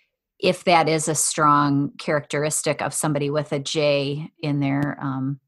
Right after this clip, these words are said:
personality, that they would be well served to try to realize that and then try to push beyond it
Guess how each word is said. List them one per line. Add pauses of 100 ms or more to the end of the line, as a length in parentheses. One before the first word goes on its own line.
(340)
personality, (460)
that
they
would
be (560)
well
served
to
try
to
realize
that
and
then (520)
try
to
push
beyond
it